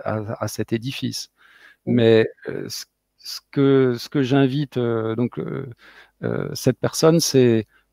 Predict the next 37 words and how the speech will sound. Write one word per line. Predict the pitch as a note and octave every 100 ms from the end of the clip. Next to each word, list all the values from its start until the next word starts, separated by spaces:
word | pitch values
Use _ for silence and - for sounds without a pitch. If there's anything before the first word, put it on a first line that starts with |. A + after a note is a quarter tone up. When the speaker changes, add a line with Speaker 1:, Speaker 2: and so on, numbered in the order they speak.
| -
Speaker 1:
euh, | A#2+ A2 A2 G#2+ G#2+ G#2 G#2 G#2+ G#2 A2 B2
c'est | - -
peut-être | - B2 B2 -
à |
tester | - A2+ -
les | G#2 G#2
deux, | B2+ E3 - _ _ - _
mais, | B2 A2+ A2+ A#2
euh, | A2+ G#2 G#2 G2+ G#2 G#2+
bien | A2+ C3
évidemment, | C3 A2+ A#2+ A#2 C3+ D3
c'est, | - B2+ A#2
c'est, | A2 - A#2+ A2
euh, | G#2+ G2+ G#2 - - _ A2+
euh, | - A#1 A#1 - - - - - -
si, | - C#3 C#3 F3+
si | - C#3+ C3
jamais, | B2 C3 C3+ C#3+ C#3+ C3+
euh, | A#2 G#2 G#2 G2+ G2 G2 G#2+ A2 A2+ A#2 _ _ _ -
euh, | G#1+ G#1+ A1+ A2 A2 - - -
elle | A#2+ A#2
veut, | A2+ C3+ C3 B2 A2+ A2 G#2 G#2+
euh, |
approfondir | B2+ - B2+ - B2+ A#2+ C3
le | A#2
yoga | A2+ A#2+ A#2+ C3 B2+
et | B2+
si | - -
elle | E3
rencontre | D3 C#3+ D3 B2+
pas | C3+
tout | C3+
de | A#2+
suite | C3+ -
le | B2
bon | B2 E3
professeur, | - C3 B2 - D#3 D#3